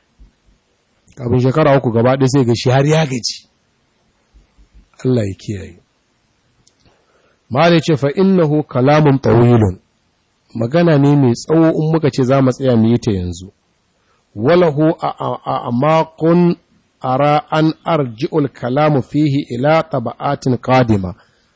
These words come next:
Malai ce, "Ina ganin zan jinkirta yin magana kan mahatuti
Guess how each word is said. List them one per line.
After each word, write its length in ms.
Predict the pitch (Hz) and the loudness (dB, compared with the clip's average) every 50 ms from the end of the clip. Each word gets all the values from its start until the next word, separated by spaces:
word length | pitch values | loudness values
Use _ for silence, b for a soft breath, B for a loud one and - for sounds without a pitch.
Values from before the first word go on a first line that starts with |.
| b b | b b
Malai 300 | 113 123 143 151 147 143 135 | -4 -2 0 0 0 0 -2
ce, 140 | - 135 | -2 -6
"Ina 320 | 135 160 165 165 160 147 127 | -6 -2 0 0 2 0 0
ganin 420 | 113 123 127 131 127 127 131 131 131 127 | 0 2 2 2 2 2 2 0 -2 0
zan 220 | 143 151 143 123 110 | 0 0 2 0 0
jinkirta 540 | 110 139 147 139 - 139 127 110 - 120 | 0 0 0 0 -2 -4 -6 -6 -6 -4
yin 140 | 127 143 143 131 | -2 -2 0 0
magana 380 | 123 120 110 135 139 139 127 117 | -2 -2 -2 -2 -2 -2 -2 -4
kan 180 | - - 139 131 | -4 -6 -6 -6
mahatuti 920 | 120 117 107 104 110 104 - - 151 156 156 156 - 156 143 143 143 143 | -6 -6 -6 -6 -8 -10 -8 -4 -4 -4 -4 -4 -2 -2 -2 -2 -2 -4